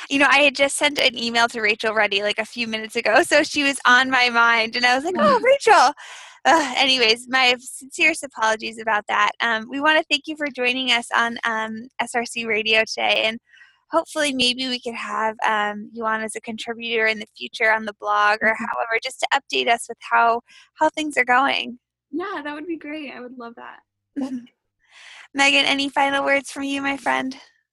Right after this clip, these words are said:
Speaker 3: Oh, just thanks so much for being on, Rachel. It was really great to get a chance to hear, uh, your story and see the face behind the story, and for
Speaker 1: <laughs>
Speaker 3: everyone listening who can't see your face to at least be able to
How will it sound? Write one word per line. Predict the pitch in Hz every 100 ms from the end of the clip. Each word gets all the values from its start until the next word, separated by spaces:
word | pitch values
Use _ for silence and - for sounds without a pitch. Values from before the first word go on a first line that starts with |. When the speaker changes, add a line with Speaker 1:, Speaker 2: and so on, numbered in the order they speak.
| _ _ _
Speaker 3:
Oh, | 285 359 302
just | 311 302
thanks | - 254 285
so | - 269
much | 254 254
for | 247
being | 214 226 196
on, | 196 196
Rachel. | 175 185 214 175
It | 175
was | 202
really | 185 180 180 - _
great | - 180 175
to | 196
get | 165
a | 175
chance | 170 175 170 -
to |
hear, | 175 175 165 165 170 _ _ _ -
uh, | 180 165 101
your | 92
story | 185 - 190 185 202 247
and | 202 175 175 180
see | - 233
the | 190
face | 196 190 185 -
behind | 196 190 175 185
the |
story, | 185 - 175 175 185
and | 196 185
for | - 175 165 180 262 _
Speaker 1:
<laughs> | _ _
Speaker 3:
everyone | 208 214 214 202
listening | 190 202 - 185 196
who | 220 190
can't | 277 294 254
see | 262
your | 220
face | 233 208 233 240
to | 247
at | 190
least | 180 202 -
be | 175
able | 175 180
to | 180 196 175